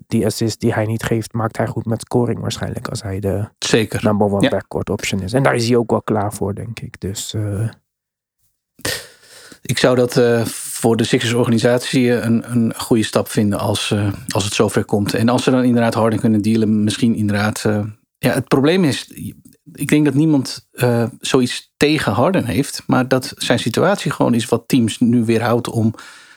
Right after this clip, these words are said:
Speaker 2: Harden binnen te halen. Omdat je weet dat je hem voor, ja, niet alleen één seizoen binnenkrijgt, maar hij wil, eh, hij is op zoek naar een contractverlenging.
Speaker 1: Ja, maar ik denk, kijk, je zegt niks tegen Harden. Ik weet niet of mensen wat tegen Harden hebben qua persoonlijkheid of zo. Maar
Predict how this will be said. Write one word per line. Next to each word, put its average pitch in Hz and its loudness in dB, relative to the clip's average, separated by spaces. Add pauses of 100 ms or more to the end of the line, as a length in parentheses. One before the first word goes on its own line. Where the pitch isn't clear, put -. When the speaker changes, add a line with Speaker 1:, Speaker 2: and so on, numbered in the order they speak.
Speaker 2:
Harden 113 2
binnen 110 2
te - -4
halen. 95 0
Omdat 113 2
je 117 0
weet 123 2
dat 107 0
je 120 0
hem 107 2
voor, 110 2 (880)
ja, 123 0 (140)
niet 120 2
alleen 113 2
één 113 2
seizoen 107 0
binnenkrijgt, 117 2
maar 127 2
hij 123 2
wil, 104 2
eh, 101 -4
hij 123 0
is 120 0
op 113 -8
zoek - 0
naar 104 0
een 101 -4
contractverlenging. 117 -2 (280)
Speaker 1:
Ja, 247 2
maar 247 0
ik 208 0
denk, 226 0
kijk, 190 0
je 185 2
zegt 185 0
niks 202 -2
tegen 214 2
Harden. 247 0
Ik 165 -2
weet 185 2
niet 196 0
of 165 0
mensen 165 0
wat 131 0
tegen 147 0
Harden 135 0
hebben 117 0
qua 123 0
persoonlijkheid 175 0
of 175 -4
zo. 185 -2 (440)
Maar 143 2